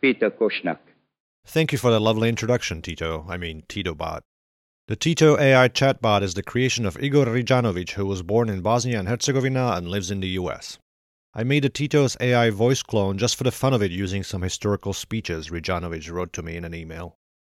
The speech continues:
Speaker 2: I had already written the chatbot app for some work-related experiments. Then one evening, I just put all those pieces together.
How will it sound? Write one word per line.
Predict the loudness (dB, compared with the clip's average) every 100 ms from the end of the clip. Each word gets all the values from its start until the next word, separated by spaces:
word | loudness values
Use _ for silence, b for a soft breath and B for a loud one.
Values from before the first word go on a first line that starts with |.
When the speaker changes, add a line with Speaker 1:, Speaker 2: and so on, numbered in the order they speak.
| -4
Speaker 2:
I | 0
had | 2
already | 4 6 6
written | 4 4
the | 0
chatbot | 2 0 4 2 4
app | 2 0
for | -2 -4
some | -2 -2
work-related | -2 -2 0 -2 0 -2
experiments. | -4 -2 -2 -2 -10 -16 -16 -2
Then | 0 2
one | 2 0
evening, | 0 0 -2
I | -4
just | -6 -6
put | -2 0
all | 0
those | -2 -4
pieces | -6 -8 -8 -12
together. | -14 -16 -16